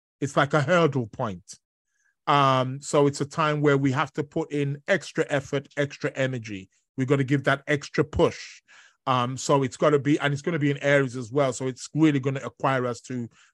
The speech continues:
be somewhat a bit more dynamic, uh, a bit more forceful with it. So it's gonna be very energetic on that. So that's gonna be on the tenth of July. We get the last, um, waning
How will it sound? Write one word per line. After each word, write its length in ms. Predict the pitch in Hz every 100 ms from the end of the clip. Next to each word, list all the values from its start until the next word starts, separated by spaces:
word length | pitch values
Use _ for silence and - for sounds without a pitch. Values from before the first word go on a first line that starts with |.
| -
be 140 | 143
somewhat 500 | 143 160 143 139 135 - 117 120 _ -
a 100 | 139 123 _ -
bit 220 | 131 143
more 220 | 139 139 131
dynamic, 680 | 123 131 123 127 113 90 _ _ _ _ _ -
uh, 360 | 131 127 123 135
a 80 | 131
bit 240 | 143 143
more 140 | 135
forceful 640 | 127 - 151 131 - 120 104
with 160 | 95
it. 120 | 90 - _ _ _
So 480 | - 139 127 123 135 _ 147
it's 180 | 139 143
gonna 160 | - 143
be 120 | 131
very 260 | 139 135 135
energetic 560 | 131 117 135 - -
on 120 | 123 110
that. 180 | 98 - _ -
So 100 | 139
that's 200 | 160 151
gonna 140 | 170
be 100 | 156
on 100 | 147
the 60 | 143
tenth 320 | 165 156 131
of 140 | 120
July. 300 | 107 131 117
We 180 | 117 123
get 240 | 117 131
the 120 | 123 123
last, 600 | 123 131 123 - - - _ _ _ _
um, 560 | 123 120 117 117 113 131 -
waning 840 | 107 131 131 123 120 117 113